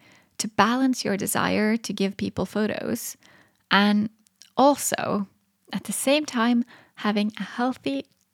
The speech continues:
thriving business. First, let's talk mindset. If you think like this, like what I just described,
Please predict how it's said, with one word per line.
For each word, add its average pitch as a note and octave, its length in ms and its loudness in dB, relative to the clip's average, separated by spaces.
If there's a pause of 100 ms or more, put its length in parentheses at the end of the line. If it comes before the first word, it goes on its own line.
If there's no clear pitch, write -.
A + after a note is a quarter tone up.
thriving G#3 520 0
business. - 600 -12 (300)
First, - 600 0 (300)
let's G#3 360 4
talk - 220 -2
mindset. - 680 -4 (560)
If - 140 0
you B3 80 2
think A#3+ 280 0
like - 280 -8
this, - 380 -2 (360)
like G3 220 0
what F#3+ 100 4
I F3+ 100 4
just G#3 200 -4
described, F#3 640 0